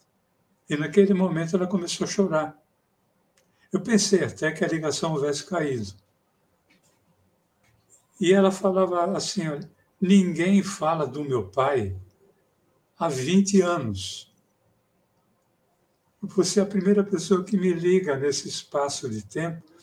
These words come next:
para falar do meu pai." E aí a gente começou a conversar e ela tirou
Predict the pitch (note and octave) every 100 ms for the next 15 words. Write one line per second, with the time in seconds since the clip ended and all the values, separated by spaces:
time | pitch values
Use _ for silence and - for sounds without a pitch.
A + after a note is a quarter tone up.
0 | - - _ F#3+ E3+ - E3+ E3+ E3 D#3+
1 | F3+ F3+ C#3+ B2 A#2+ _ _ _ _ _
2 | _ _ _ _ _ - A3+ A3 F#3+ F#3+
3 | G3 G3 G3+ E3 D#3 E3+ D3+ D#3+ C#3 C3+
4 | B2+ - F3 E3+ F3+ F3+ F3+ - E3+ E3+
5 | F3+